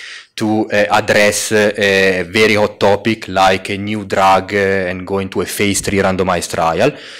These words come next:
As a young oncologist, I do believe that we need to find our kind of small, uh, world where not a lot of other people are actually working in.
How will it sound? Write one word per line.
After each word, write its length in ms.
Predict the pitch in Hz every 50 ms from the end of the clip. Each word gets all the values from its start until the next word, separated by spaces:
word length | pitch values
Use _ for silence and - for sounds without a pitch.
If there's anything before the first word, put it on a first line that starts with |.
| - - - - - -
As 160 | 117 127 123
a 60 | 127
young 240 | 123 117 120 131 127
oncologist, 400 | - 107 95 95 95 92 92 95
I 140 | 92 107 110
do 180 | 107 117 117
believe 300 | 113 123 113 113 110 104
that 200 | 110 101 98 -
we 80 | 101 98
need 180 | 104 107 101 -
to 40 | 107
find 400 | 98 - - 101 98 104 101 95
our 380 | 87 92 98 101 101 101 95 95
kind 340 | - - 101 95 98 95
of 100 | 98 90
small, 440 | - - - 101 101 107 110 110 113
uh, 400 | 113 110 110 - - 104 101 98
world 400 | 95 98 101 101 107 120 - -
where 280 | - 98 104 104 101 -
not 280 | 107 110 113 113 -
a 60 | 117 107
lot 240 | 107 107 104 -
of 120 | 107 - -
other 260 | 101 95 104 101 101
people 300 | - - 101 98 - 101
are 140 | 98 95 95
actually 340 | 95 90 - - 101 95 92
working 460 | 92 95 95 - - - - 87 82
in. 220 | 78 85 104 120